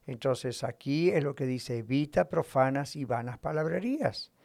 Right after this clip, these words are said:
El ejemplo de la resurrección que ya había efectuado, como creían Himeneo y Fileto, es un ejemplo. Luego hay otros ejemplos, por eso yo sigo dando otros ejemplos.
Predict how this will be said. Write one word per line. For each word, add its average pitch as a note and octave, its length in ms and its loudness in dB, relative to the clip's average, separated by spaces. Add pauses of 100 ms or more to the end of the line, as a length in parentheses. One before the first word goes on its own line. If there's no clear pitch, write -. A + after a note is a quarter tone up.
(200)
El A2 140 -6
ejemplo D3+ 460 0
de E3+ 60 6
la E3 100 6
resurrección D3+ 720 -2 (360)
que B2 140 -2
ya B2 100 6
había C#3 200 6
efectuado, D3+ 640 6
como A#2+ 400 -8
creían C#3 480 4
Himeneo C3 300 0
y C3+ 40 -6
Fileto, E3 460 0
es C3 220 0
un A3 260 -2
ejemplo. - 540 -4 (260)
Luego D3 220 6
hay F#3 140 8
otros G#3+ 400 -2
ejemplos, A2+ 440 -8
por A#2+ 160 2
eso B2+ 140 -2
yo D3+ 120 4
sigo D#3 360 4
dando C3+ 260 2
otros - 240 -6
ejemplos. A#2 560 -4